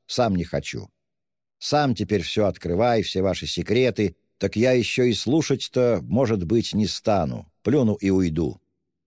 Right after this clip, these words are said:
Я пришел только узнать лично и окончательно,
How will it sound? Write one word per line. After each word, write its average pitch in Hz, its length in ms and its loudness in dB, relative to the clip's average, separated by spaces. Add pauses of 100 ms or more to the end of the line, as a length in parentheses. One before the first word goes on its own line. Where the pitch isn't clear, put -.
(320)
Я 147 220 2
пришел 135 420 0
только 123 320 0
узнать 113 640 0
лично 117 520 0
и 104 180 -2
окончательно, 95 1000 -2